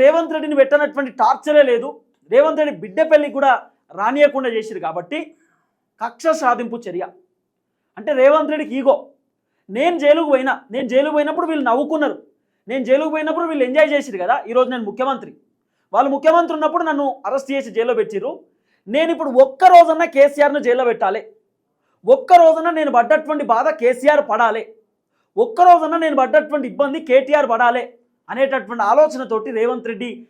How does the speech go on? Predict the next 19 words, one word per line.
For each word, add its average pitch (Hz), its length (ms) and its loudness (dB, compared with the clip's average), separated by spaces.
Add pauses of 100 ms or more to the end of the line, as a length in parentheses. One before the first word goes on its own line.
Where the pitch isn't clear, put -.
(240)
కక్ష 262 200 -6 (160)
సాధింపు 277 360 -2 (140)
చర్యలకు 240 320 -4
పాల్పడతా 208 560 -6
ఉన్నాడు 185 200 -10
అనేది 180 200 -16
కొంత 294 180 -4
బీఆర్ఎస్ 302 640 0
పార్టీ 254 220 -2
నేతలు 220 320 -8
చెప్తున్నటువంటి 202 540 -12
మాట. 202 260 -10 (920)
కానీ 320 540 -6
చాలా 285 100 -2
క్లియర్ 294 460 2
కట్ 330 140 0
అంశాలు 262 300 -4
తెరపైకి 233 340 -6
వస్తున్నాయి. 196 360 -12